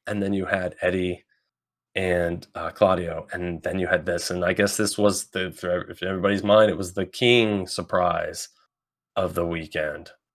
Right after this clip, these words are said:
It wasn't the one that hurt me. I thought it was kinda funny. Um, but everybody's acting like, uh, you know, they just shit the bed. But one thing that we didn't really talk about, they just sold, they have a sure thing in Roman. They know he's a ratings thing.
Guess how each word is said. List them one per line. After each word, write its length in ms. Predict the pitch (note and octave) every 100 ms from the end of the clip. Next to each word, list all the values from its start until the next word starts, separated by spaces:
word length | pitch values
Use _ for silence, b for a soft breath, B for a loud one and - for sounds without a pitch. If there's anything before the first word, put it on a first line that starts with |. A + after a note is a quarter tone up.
| _ _ _ -
It 40 |
wasn't 240 | G#2+ D3+ D3
the 60 |
one 80 | D3
that 100 | C3
hurt 240 | F#2+ C#3+ G2+
me. 240 | B2+ A2+
I 80 | G2+
thought 140 | A2
it 40 | F#2+
was 120 | D#2+ -
kinda 200 | - F#2+
funny. 460 | - G#2+ F#2 F2+ - _ _ _ _ _ _ _
Um, 580 | G2 G2 F#2 F2+ F2 F2 _ _ _ -
but 180 | G2 G#2
everybody's 420 | G#2 G2+ G2+ F#2+
acting 280 | F#2+ F#2 F#2+
like, 240 | E2+ E2 -
uh, 140 | E2+
you 140 | E2 F2
know, 100 | E2+
they 140 | F2
just 180 | E2+ G2
shit 160 | A2 -
the 80 |
bed. 240 | F#2+ A2+ A2+
But 240 | G#2+ F#2+ - b -
one 220 | - E3
thing 180 | F3+ D3
that 80 |
we 120 | A#2+ C3
didn't 120 | A#2+
really 180 | A#2+ A2+
talk 220 | B2+ C3+
about, 160 | A#2+
they 80 | G#2+
just 240 | A2 C3+ -
sold, 320 | C#3+ E3+ -
they 120 | C#3
have 140 | G3+
a 40 | G#3
sure 240 | - E3
thing 200 | C#3+ C#3
in 140 | B2 G2+
Roman. 340 | G#2 G#2 F#2+
They 100 | G2
know 260 | G#2 A2+ A2+
he's 220 | G#2+ G2+
a 80 | F#2+
ratings 480 | F2+ F#2 F2+ F2+ -
thing. 240 | E2+ E2